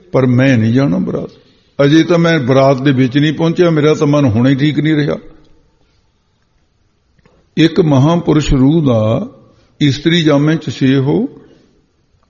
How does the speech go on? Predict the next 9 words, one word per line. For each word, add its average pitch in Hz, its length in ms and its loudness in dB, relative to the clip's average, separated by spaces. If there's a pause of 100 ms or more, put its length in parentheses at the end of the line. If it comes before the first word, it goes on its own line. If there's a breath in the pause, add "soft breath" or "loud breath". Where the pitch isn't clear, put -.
(500)
ਉਹਨਾਂ 151 200 2
ਦਾ 170 120 2
ਜ਼ਿੰਦਗੀ 123 440 2
ਦਾ 139 160 2
ਤਜਰਬਾ 123 520 0
ਹੈ। 165 240 0 (800)
ਤੇ 123 440 2 (640)
ਉਹਨਾਂ 160 340 2
ਦੀ 160 400 0